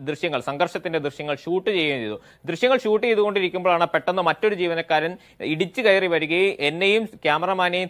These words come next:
തള്ളുകയും ക്യാമറ തല്ലിപ്പൊട്ടിക്കുമെന്ന് ഭീഷണിപ്പെടുത്തുകയും ചെയ്തു. പ്രത്യേകിച്ച് നമ്മുടെ ക്യാമറ ത-, അടിച്ചു തകർക്കുന്ന, ആ, ത-, അടി-, അടിക്കുകയും ക്യാമറയ്ക്ക് നേരെ അടിക്കുകയും ചെയ്തു. ഇതേ തുടർന്നാണ്, ആ, ഈ ആൾ ആരാണ് എന്ന് ഞങ്ങൾ ചോദിക്കുന്നത്. "താൻ ഈ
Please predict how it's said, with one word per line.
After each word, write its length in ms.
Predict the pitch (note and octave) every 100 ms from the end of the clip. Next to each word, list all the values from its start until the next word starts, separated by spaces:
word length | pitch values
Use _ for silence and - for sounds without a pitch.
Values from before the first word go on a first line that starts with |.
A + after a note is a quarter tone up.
| F3
തള്ളുകയും 420 | D3 E3 E3+ F3
ക്യാമറ 380 | E3 C#3+ D#3 F3+
തല്ലിപ്പൊട്ടിക്കുമെന്ന് 840 | - D3+ F#3+ F3+ D#3+ D#3 D#3 D3+
ഭീഷണിപ്പെടുത്തുകയും 760 | C3 C#3 F#3 F3 D3 D3 C3+ C3+
ചെയ്തു. 360 | B2+ A#2+ G#3 A#3 - -
പ്രത്യേകിച്ച് 540 | D3+ F#3 G3 G#3+ A3
നമ്മുടെ 280 | E3 D#3+ E3
ക്യാമറ 460 | E3 D#3 D#3+ F3+ F3+
ത-, 160 | - G2 E2+
അടിച്ചു 280 | C#3 D3+ G3
തകർക്കുന്ന, 520 | F#3 E3 E3 F#3 F3
ആ, 280 | - D3+ D3+
ത-, 160 | D3+ -
അടി-, 420 | B2+ D3 D#3+ - -
അടിക്കുകയും 360 | C3 - G3 E3
ക്യാമറയ്ക്ക് 360 | D3 E3 E3
നേരെ 180 | E3 D#3+
അടിക്കുകയും 580 | C3+ D3 D3+ F#3 F#3+ F3
ചെയ്തു. 380 | C3 C3+ F3+ D#3+
ഇതേ 260 | E3 B3 B3+
തുടർന്നാണ്, 580 | G#3 G3 F3+ E3 F#3+ - - _ -
ആ, 240 | A2 A#2
ഈ 180 | C#3+ E3
ആൾ 220 | D#3 E3+
ആരാണ് 520 | D3+ E3+ G#3 F3 B2+
എന്ന് 420 | G2+ D3+ D3+ A2+ D3
ഞങ്ങൾ 180 | D3
ചോദിക്കുന്നത്. 540 | C#3 C#3+ C#3+ C#3+ D#3+ D#3+
"താൻ 180 | C#3+
ഈ 140 | C#3